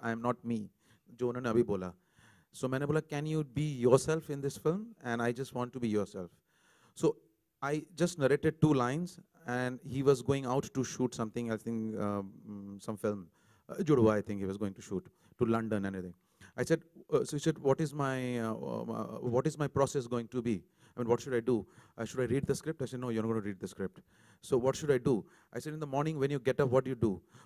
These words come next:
Well, the first thing I, in the morning I get up and I take my phone and I just, uh, Twitter and do and thing. I said, "From today onwards, till the film starts, in the morning you get up, first thing, as soon as you get up,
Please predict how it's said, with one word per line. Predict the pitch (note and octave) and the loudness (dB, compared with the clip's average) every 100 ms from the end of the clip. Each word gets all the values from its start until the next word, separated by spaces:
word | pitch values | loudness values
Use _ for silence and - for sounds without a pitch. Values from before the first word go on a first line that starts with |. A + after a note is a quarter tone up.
| - | -4
Well, | C3+ | -2
the | D#3 | 0
first | F#3+ G3+ F#3 | 4 4 4
thing | F3+ | 2
I, | D3+ | 2
in | D3 | 2
the | C#3+ | 2
morning | C#3 D3 | 0 0
I | C3+ | 2
get | A#2 B2 | 2 2
up | C#3 | 2
and | C3 | 2
I | B2 A#2+ A#2 - | 0 0 -2 -2
take | - A#2 | 0 0
my | B2+ | 0
phone | A#2 B2+ B2 | -2 -2 -2
and | A#2+ A2 | -2 -4
I | G#2+ G#2 G2 F2+ | -4 -4 -8 -10
just, | - - A2+ | -16 -18 -12
uh, | A2+ G#2 G2 | -6 -6 0
Twitter | B2 A2 G#2 | 0 2 0
and | G2+ G2 | -2 -2
do | A2 | -2
and | F#2 | -2
thing. | F#2 G#2+ - _ _ _ _ _ - | -6 -8 -10 _ _ _ _ _ -8
I | |
said, | B2 D#3 | -4 -4
"From | D#3 | -4
today | C#3+ D3 D#3+ | 2 4 6
onwards, | C#3+ B2+ C#3 - | 4 0 -2 -2
till | - D#3 D#3 | -2 0 0
the | |
film | C#3 B2+ - | -2 -4 -4
starts, | A2+ A2+ - B2+ | -4 -6 -10 -8
in | |
the | B2 C3 | -4 -2
morning | D3 D3+ | -4 -4
you | C#3 | -6
get | A#2 A#2 | -2 0
up, | A#2 C#3+ - _ _ _ _ _ _ - D#3 | 0 -2 -6 _ _ _ _ _ _ 4 8
first | E3 D#3+ | 8 6
thing, | C#3 C#3+ D#3+ _ _ _ _ _ | -2 -2 -10 _ _ _ _ _
as | C3 C#3+ | -4 0
soon | G#3+ | 2
as | G3 | 4
you | D#3+ | 2
get | B2+ | -2
up, | A#2+ | -8